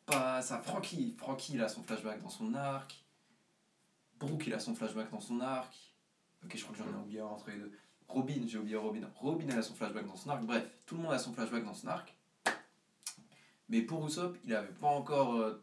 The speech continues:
trouvé la formule, on va dire. Donc il y a pas de flashback, ce qui est un peu dommage.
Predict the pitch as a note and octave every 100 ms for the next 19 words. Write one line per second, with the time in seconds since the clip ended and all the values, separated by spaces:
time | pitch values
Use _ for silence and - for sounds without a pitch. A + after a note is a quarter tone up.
0 | - - B2+ B2 A#2+ A#2+ C3 D3+ D#3+ C#3
1 | C3 E3 D#3+ - - - _ - A2 -
2 | G#2 B2+ A#2+ B2+ A#2 A#2 A#2 - - G#2+
3 | G2+ G#2 C#3 C3+ C3 C#3 -